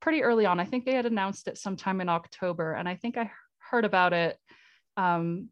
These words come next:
sometime around Halloween, maybe. It was pretty early on, and I think I had the idea, uh, in mind within about a month, and I started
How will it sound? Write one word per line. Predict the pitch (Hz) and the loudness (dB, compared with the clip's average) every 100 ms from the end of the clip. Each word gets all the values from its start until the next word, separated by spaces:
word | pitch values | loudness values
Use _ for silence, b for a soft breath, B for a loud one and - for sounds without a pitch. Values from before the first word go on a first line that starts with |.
| - | -12
sometime | - 233 - 233 | -2 -2 0 0
around | 214 202 185 | 2 0 -2
Halloween, | - 185 185 190 247 294 | 0 -2 -2 -4 0 0
maybe. | 320 311 320 | -2 -4 -8
It | 320 320 _ _ _ - | -8 -12 _ _ _ -6
was | 277 | -4
pretty | - 320 | -2 0
early | 226 208 190 | 2 2 2
on, | 185 180 165 160 - | 4 4 2 -2 -4
and | 180 | -6
I | 190 - | -6 -4
think | 247 | -2
I | 233 | 0
had | 208 233 226 | 0 0 2
the | 240 233 | 2 2
idea, | 214 170 196 180 170 160 170 - _ _ _ _ _ | 2 -2 -2 0 2 0 -2 -10 _ _ _ _ _
uh, | 175 165 156 - - | 0 2 2 -2 -6
in | 190 180 | -6 -2
mind | 165 165 160 160 156 - _ | 0 2 2 0 -2 -8 _
within | 226 220 233 | -2 2 2
about | 208 190 | 4 2
a | 175 | 2
month, | 160 156 170 - _ - | 0 0 -2 -10 _ -12
and | 175 165 160 160 - | -4 -2 -2 -2 -4
I | 175 | -6
started | 165 - 185 175 170 170 160 | -6 -2 0 2 2 0 -2